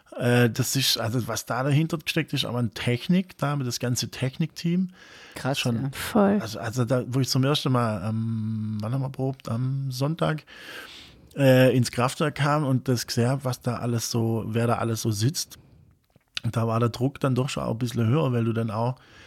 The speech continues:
Speaker 1: nicht der Verantwortliche sein willst, falls was schief geht, dass dann irgendwie dreißig Leute warten müssen, nur weil du es gar nicht gebacken kriegst auf der
Speaker 3: Mhm.
Speaker 1: Bühne.
Speaker 3: Ich hab
Speaker 1: Also
Speaker 3: einmal
Speaker 1: sehr impulsant, sehr impulsant.
Speaker 3: <laughs> Imposant, ja. Ich hab einmal quer durch den ganzen Raum <laughs> geschrien.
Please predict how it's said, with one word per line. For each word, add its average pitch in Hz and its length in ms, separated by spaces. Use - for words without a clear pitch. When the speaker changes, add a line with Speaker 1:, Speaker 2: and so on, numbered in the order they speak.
Speaker 1:
nicht 131 300
der 135 80
Verantwortliche 135 640
sein 127 280
willst, 127 160
falls 120 260
was 113 100
schief - 300
geht, 131 340
dass 123 120
dann 120 160
irgendwie 120 260
dreißig 120 380
Leute 120 280
warten 123 280
müssen, 117 280
nur 123 120
weil 120 100
du 120 80
es 123 140
gar 117 120
nicht 120 200
gebacken 120 440
kriegst 226 240
auf 214 120
der 214 80
Speaker 3:
Mhm. 214 40
Speaker 1:
Bühne. 131 300
Speaker 3:
Ich - 100
hab 226 140
Speaker 1:
Also - 100
Speaker 3:
einmal 247 380
Speaker 1:
sehr 247 140
impulsant, 139 720
sehr 135 200
impulsant. 123 640
Speaker 3:
<laughs> - 300
Imposant, 247 600
ja. 262 200
Ich 247 120
hab 254 140
einmal 262 640
quer 247 300
durch 269 180
den 240 120
ganzen 247 300
Raum 277 320
<laughs> - 40
geschrien. - 540